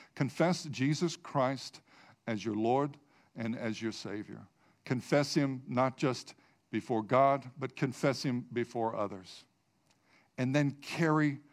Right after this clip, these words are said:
the invitation out to the world around you. Come be reconciled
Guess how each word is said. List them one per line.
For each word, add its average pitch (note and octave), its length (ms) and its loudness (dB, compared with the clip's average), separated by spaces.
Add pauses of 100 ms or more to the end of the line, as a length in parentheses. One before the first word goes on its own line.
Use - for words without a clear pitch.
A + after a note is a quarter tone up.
(220)
the C3 200 0
invitation B2 840 -2 (800)
out A#2 220 0
to B2+ 140 -6
the A2 80 -4
world G#2+ 400 0 (180)
around G#2 500 -6
you. G2 220 -10
Come A2 400 -6
be A2 160 -12
reconciled A2 760 -6